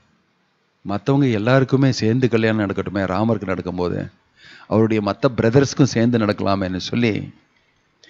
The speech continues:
தசரத மகாராஜுக்கு சொல்லி, இந்த மாதிரி காரியம் நடந்திருக்குன்னு சொல்லி தசரத மகாராஜா வந்து படையோட எல்லாரோடையுமே வந்து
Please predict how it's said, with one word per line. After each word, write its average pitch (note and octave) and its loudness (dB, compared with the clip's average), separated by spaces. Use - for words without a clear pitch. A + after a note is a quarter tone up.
தசரத C3 4
மகாராஜுக்கு G#2+ 2
சொல்லி, G#2+ 0
இந்த G2 -4
மாதிரி A#2+ 2
காரியம் A#2 2
நடந்திருக்குன்னு A2 -4
சொல்லி A#2+ -2
தசரத B2 -2
மகாராஜா A#2 4
வந்து A2 0
படையோட A#2+ 2
எல்லாரோடையுமே B2 2
வந்து A#2 2